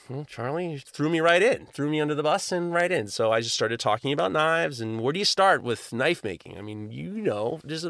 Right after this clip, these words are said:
where do you start? So I just started talking about the kind of knives you can have. And I started talking about knife making. And I started talking about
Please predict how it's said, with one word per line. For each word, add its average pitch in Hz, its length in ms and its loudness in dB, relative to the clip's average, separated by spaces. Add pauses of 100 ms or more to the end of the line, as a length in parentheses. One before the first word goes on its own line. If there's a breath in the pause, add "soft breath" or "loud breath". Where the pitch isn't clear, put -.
(100)
where 151 320 0
do 196 80 -2
you 196 80 2
start? 185 380 2
So 120 160 0
I 127 80 0
just 139 160 -4
started 139 240 -4
talking 139 320 0
about 143 240 2 (800 loud breath)
the 127 80 -4
kind 120 240 2
of 143 80 2
knives 101 500 2
you 113 120 -8
can 120 140 -6
have. 110 580 0
And 110 100 -4
I 92 80 -6
started 92 280 -6
talking 117 340 -4
about 156 140 -2
knife 123 380 0
making. 135 880 -4
And 98 80 -6
I 101 100 -8
started 107 300 -6
talking 117 400 0
about 156 380 2